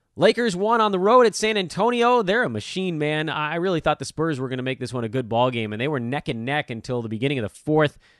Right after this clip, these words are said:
LaMarcus Aldridge, who, I mean, okay, I'm not gonna take offense to the fact that people were kinda like, "Hey, what's going on with L M A these days?" He's inside the top thirty-five. I don't know what you want from the dude. He's right where he always is,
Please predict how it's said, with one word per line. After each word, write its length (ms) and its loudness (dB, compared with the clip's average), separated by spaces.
LaMarcus 420 2
Aldridge, 480 2
who, 360 2
I 80 0
mean, 360 -2
okay, 400 -2
I'm 80 -2
not 140 2
gonna 100 -2
take 220 -2
offense 460 0
to 60 -18
the 100 -14
fact 280 -2
that 160 0
people 240 0
were 120 2
kinda 220 2
like, 200 0
"Hey, 120 -2
what's 200 -4
going 220 -4
on 180 -4
with 160 0
L 200 0
M 120 0
A 180 0
these 260 -4
days?" 400 -2
He's 320 -2
inside 600 0
the 60 0
top 400 0
thirty-five. 880 4
I 120 0
don't 120 2
know 120 0
what 200 0
you 60 2
want 320 0
from 160 -4
the 100 -2
dude. 320 -4
He's 240 -2
right 380 4
where 320 2
he 180 0
always 520 4
is, 340 -8